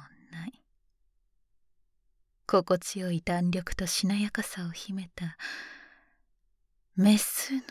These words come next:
性感乳首だ。この乳首、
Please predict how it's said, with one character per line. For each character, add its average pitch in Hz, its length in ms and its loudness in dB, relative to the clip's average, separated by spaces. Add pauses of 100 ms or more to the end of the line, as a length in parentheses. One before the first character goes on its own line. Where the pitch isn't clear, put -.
(1500)
性 - 300 -8 (300)
感 - 300 -8
乳 - 180 -6
首 175 300 -10
だ。 - 100 -12 (2500)
こ - 140 -4
の 202 140 -2
乳 - 180 -14
首、 208 380 -10